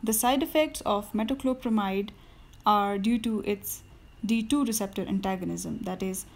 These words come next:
they cause extrapyramidal symptoms and drug-induced Parkin-,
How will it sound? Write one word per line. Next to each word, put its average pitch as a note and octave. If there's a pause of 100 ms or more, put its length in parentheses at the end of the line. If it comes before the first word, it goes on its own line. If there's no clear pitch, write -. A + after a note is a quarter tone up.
(300)
they G3+
cause F#3+
extrapyramidal G#3+
symptoms A#3+ (120)
and A3+
drug-induced G3 (640)
Parkin-, G3